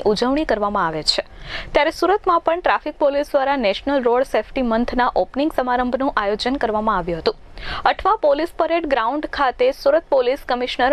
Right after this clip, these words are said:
અનુપમસિંહ ગેહલોત અને પોલીસના ઉચ્ચ અધિકારીઓ અને મેયરના અધ્યક્ષ સ્થાને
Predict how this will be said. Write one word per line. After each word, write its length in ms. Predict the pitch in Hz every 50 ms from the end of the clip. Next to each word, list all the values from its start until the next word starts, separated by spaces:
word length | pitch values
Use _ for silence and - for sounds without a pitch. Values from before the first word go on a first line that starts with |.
| -
અનુપમસિંહ 600 | - 214 233 226 - 262 254 254 - - 277 247 208 214
ગેહલોત 440 | 208 202 214 208 220 277 - - - 254
અને 100 | 285 294
પોલીસના 540 | - 262 233 233 247 254 - 277 285 -
ઉચ્ચ 260 | - 294 - - - -
અધિકારીઓ 680 | - 214 220 240 - 269 254 262 277 247 170 151 - - - - - - - -
અને 180 | - 277 302 294 285
મેયરના 480 | 277 262 269 311 339 370 370 359 392 - -
અધ્યક્ષ 520 | 226 202 190 202 277 302 - - - - -
સ્થાને 360 | - - 311 285 277 269 262